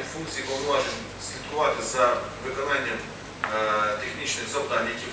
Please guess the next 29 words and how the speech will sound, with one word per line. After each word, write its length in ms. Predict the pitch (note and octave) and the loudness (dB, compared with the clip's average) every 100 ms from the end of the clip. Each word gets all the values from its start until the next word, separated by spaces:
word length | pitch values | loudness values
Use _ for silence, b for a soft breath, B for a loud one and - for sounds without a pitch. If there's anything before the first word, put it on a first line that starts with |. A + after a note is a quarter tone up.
| F#2 | -2
видані. 300 | A2+ A2+ - - - - - - D3 | -2 -2 -4 -8 -10 -12 -12 -10 -6
Тобто 180 | D3 D3 | -6 -4
фактично 340 | - A3 G#3+ D3+ D3 | -4 0 0 0 0
ми 60 | |
на 60 | F#3+ | 0
сьогоднішній 540 | - D3+ D3 D3 E3 | -2 -2 0 0 0
день 100 | F#3 | 0
відсторонені 680 | D#3 - G3 G3 A#2 - - - - - | -2 -2 0 0 0 -2 -6 -8 -8 -6
від 100 | - - | -6 2
проекту, 280 | - - - | 4 4 0
від, 260 | B2 C3 B2+ | -4 -2 0
е, 40 | A#2 A2+ - | 2 2 0
питання 260 | - - F3 | 2 2 2
будівництва 420 | - - - - - | -2 -4 -4 -4 -2
на 40 | C3 | -2
території, 460 | C#3+ C3+ - - - - - - - - | -2 -4 -4 -4 -6 -8 -8 -10 -8 -4
що 80 | - - | 0 0
є 20 | |
хибним. 480 | - - - - - - - - - - - - - | 2 2 0 -2 -6 -8 -10 -12 -12 -12 -12 -10 -6
Ці 120 | - | -4
функції 380 | - A3+ A3 F#3 | 0 0 0 0
передані 440 | C#3+ B2+ - - - | 2 4 4 0 -2
Державній 520 | - - - - - - | 2 4 6 6 4 0
архітектурно-будівельній 1160 | - - - - - - - - A#2 A#2 G3 - - | -2 -2 -4 -6 -6 -6 -6 -6 -4 -2 -2 -4 -4
інспекції 520 | - - - - - - | -6 -2 -2 -2 -4 -4
України, 320 | - - - - - - - - | -2 0 0 -4 -8 -10 -10 -6
яка 240 | - - | 0 2
не 200 | C3 E3 | 4 4
підпорядкована 800 | F3 - C3+ B2+ B2+ A#2 A2 A2 | 4 2 2 2 2 0 0 0